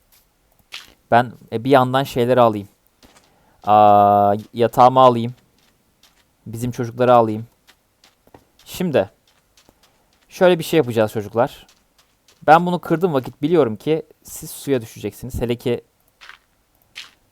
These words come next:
sen, aa, şey, e,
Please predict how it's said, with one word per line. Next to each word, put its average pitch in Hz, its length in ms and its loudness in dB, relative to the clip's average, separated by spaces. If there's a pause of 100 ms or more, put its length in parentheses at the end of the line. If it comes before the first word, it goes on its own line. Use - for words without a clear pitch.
(140)
sen, 120 380 0 (720)
aa, 104 280 0
şey, 107 280 -8 (2250)
e, 50 280 -10